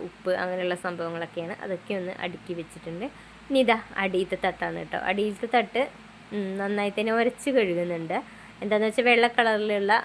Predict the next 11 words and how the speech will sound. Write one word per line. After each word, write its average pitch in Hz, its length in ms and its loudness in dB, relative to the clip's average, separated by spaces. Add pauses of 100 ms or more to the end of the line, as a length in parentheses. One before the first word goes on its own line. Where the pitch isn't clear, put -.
(140)
വാൾപേപ്പർ 185 500 0
ആയതുകൊണ്ട് 180 460 -4 (180)
ഒന്ന് 185 220 -8
നന്നായി 180 400 -4
ഒന്ന് 180 160 -4
ഉരച്ച്, 185 340 -10 (440)
ഏഹ്, 175 240 -6
സോപ്പിട്ട് 190 400 -2
കഴുകിയതിന് 185 560 -2 (100)
ശേഷം 247 240 -6 (500)
ഒന്ന് 269 120 4